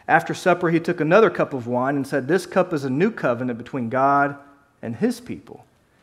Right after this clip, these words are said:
an agreement confirmed with my blood, which is poured out as a sacrifice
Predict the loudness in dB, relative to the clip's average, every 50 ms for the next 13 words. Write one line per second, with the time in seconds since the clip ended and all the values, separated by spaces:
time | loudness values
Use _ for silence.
0 | _ _ _ _ -2 0 0 0 0 2 4 6 6 6 6 4 0 -2 -4 -8
1 | -8 -8 -4 0 2 4 4 4 4 2 2 2 2 2 0 -2 -6 -12 -8 -4
2 | 0 4 4 6 6 4 4 2 2 4 4 4 2 2 0 -4 -6 -8 -12 -16
3 | -16 -8 -4 0 0 2 2 2 2 0 0 -2 -6 -12 -20 -20 _ _ -8 -8
4 | -6 -8 -10 -8 -2 2 2 2 2 0 -4 -8 -4 -2 0 0 0 -2 -6 -12
5 | -16 -20 -20